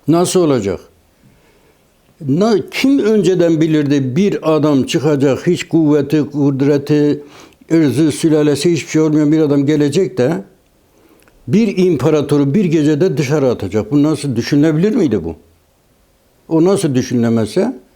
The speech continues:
Kemalizm de öyle elini ayağını toplayıp gidecektir. Hikayeyi biliyorsun. Adam harmada çalışmış, çalışmış, kış ter içerisinde gelmiş sofraya oturmuş.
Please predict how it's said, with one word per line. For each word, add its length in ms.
Kemalizm 640
de 60
öyle 260
elini 320
ayağını 280
toplayıp 400
gidecektir. 580
Hikayeyi 480
biliyorsun. 560
Adam 420
harmada 520
çalışmış, 520
çalışmış, 440
kış 280
ter 220
içerisinde 600
gelmiş 340
sofraya 440
oturmuş. 540